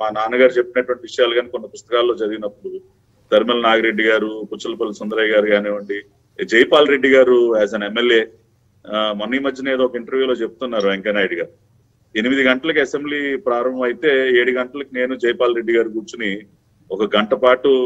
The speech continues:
అనేక విషయాలు చర్చించుకున్నప్పుడు అసెంబ్లీలోకి వెళ్ళి మాట్లాడేటువంటి పరిస్థితి ఉండేది, సబ్జెక్ట్ మీద అంత డిస్కషన్, డిబేట్ ఉండేది. కానీ వాళ్ళు అటువంటివి ఏవి కూడా మనకు కనపడట్లేదు.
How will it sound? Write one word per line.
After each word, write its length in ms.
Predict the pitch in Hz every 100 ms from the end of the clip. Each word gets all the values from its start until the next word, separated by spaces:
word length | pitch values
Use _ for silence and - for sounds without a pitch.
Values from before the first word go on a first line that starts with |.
| 120 110
అనేక 320 | 104 117 117
విషయాలు 280 | 110 117 127
చర్చించుకున్నప్పుడు 720 | 120 101 - 135 - 123 101
అసెంబ్లీలోకి 540 | 98 120 120 120 107 107
వెళ్ళి 360 | 113 113 104 - _ _ -
మాట్లాడేటువంటి 680 | 101 107 120 113 107 110 104
పరిస్థితి 340 | 104 101 -
ఉండేది, 300 | 107 104 107
సబ్జెక్ట్ 460 | 117 98 - 113 117
మీద 120 | 107
అంత 260 | 98 101 98
డిస్కషన్, 580 | 95 - 107 107 107
డిబేట్ 400 | 98 95 104 104
ఉండేది. 280 | 98 92 90 - - _ _ _ _ _ _ _
కానీ 220 | 113 139
వాళ్ళు 240 | 165 156 151
అటువంటివి 400 | 143 143 139 131
ఏవి 160 | 143
కూడా 160 | 151 143
మనకు 220 | 139 127
కనపడట్లేదు. 680 | 113 107 113 101 - _ _